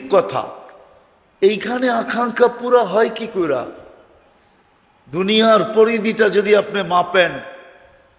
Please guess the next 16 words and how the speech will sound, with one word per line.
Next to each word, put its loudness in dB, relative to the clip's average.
তাহলে 0
মাত্র 0
চব্বিশ -2
হাজার 0
মাইল। -2
আমাদের 0
দুনিয়াটা 0
মাত্র 0
কত 0
মাইল? 2
মনে -8
হয় 2
এরা 4
বিশ্বাস -2
করে -2
না। -8